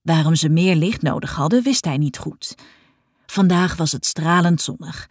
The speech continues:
en het voelde zelfs warm aan voor een lentedag. Fris groen gras op het weiland, struiken en bomen die allemaal weer tot leven kwamen.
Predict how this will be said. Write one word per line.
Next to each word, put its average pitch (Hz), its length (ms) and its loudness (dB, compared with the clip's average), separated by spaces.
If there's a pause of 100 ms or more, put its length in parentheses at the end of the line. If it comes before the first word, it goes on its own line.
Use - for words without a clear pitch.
(120)
en 208 120 0
het 220 120 2
voelde 240 220 -2
zelfs 185 300 0
warm 208 280 4
aan 240 320 2
voor 147 180 -2
een 156 80 2
lentedag. 147 760 -4 (600)
Fris - 380 -2
groen 185 220 2
gras 165 320 0
op 151 100 -8
het 160 120 -2
weiland, 151 600 -2 (300)
struiken 170 540 2
en 156 140 2
bomen 180 380 4
die 165 140 -2
allemaal 185 300 4
weer 175 140 0
tot 254 180 -4
leven 190 320 0
kwamen. - 560 -8